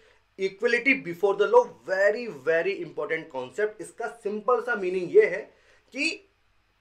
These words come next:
किसी भी पर्सन के फेवर में कोई भी स्पेशल प्रिविलेज नहीं होंगे, मीन्स कोई डिफरेंट ट्रीटमेंट आपको नहीं मिलेगा।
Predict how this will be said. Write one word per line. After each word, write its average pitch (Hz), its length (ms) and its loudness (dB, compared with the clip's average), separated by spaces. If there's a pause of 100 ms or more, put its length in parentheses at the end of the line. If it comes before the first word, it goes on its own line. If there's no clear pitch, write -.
(140)
किसी 214 340 -4
भी 277 140 -2 (120)
पर्सन 220 420 0
के 233 100 2
फेवर 208 420 4
में 202 240 -6 (360)
कोई 208 300 10
भी 262 120 -4 (180)
स्पेशल 214 800 4 (120)
प्रिविलेज 170 440 -4
नहीं 156 220 -2
होंगे, 147 240 -6
मीन्स 240 340 -4 (280)
कोई 247 120 2 (160)
डिफरेंट 262 480 0
ट्रीटमेंट 214 500 0
आपको 202 260 10
नहीं 185 240 0
मिलेगा। 120 420 -6